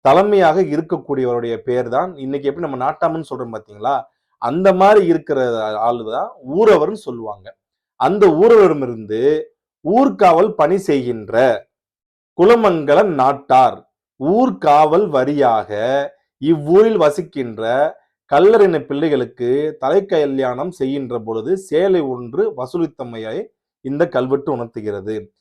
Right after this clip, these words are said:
அது சேலை மட்டும் கிடையாது, அது போக நிறையாது வந்து பார்த்தா வசூல் பண்ணியிருக்காங்க. But வந்து இதுல வந்து கண்டென்ட் வந்து பாத்தீங்கன்னா இது மட்டும் தான் கொடுத்திருக்காங்க.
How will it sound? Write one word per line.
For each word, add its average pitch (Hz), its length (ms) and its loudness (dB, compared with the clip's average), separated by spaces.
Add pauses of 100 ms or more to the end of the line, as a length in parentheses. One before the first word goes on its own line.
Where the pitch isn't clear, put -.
(160)
அது 110 280 -6
சேலை 180 340 2
மட்டும் 151 300 -6
கிடையாது, 120 440 -4
அது 156 280 -2
போக 175 180 -2
நிறையாது 175 520 2
வந்து 170 180 0
பார்த்தா 151 240 -4
வசூல் 143 300 -6
பண்ணியிருக்காங்க. 117 560 -10 (400)
But 175 160 2
வந்து 180 300 2
இதுல 160 140 4
வந்து 180 280 -2
கண்டென்ட் 185 380 -4
வந்து 160 280 -6
பாத்தீங்கன்னா 147 520 -8
இது 151 160 -6
மட்டும் 147 220 -8
தான் 151 100 -8
கொடுத்திருக்காங்க. 107 500 -16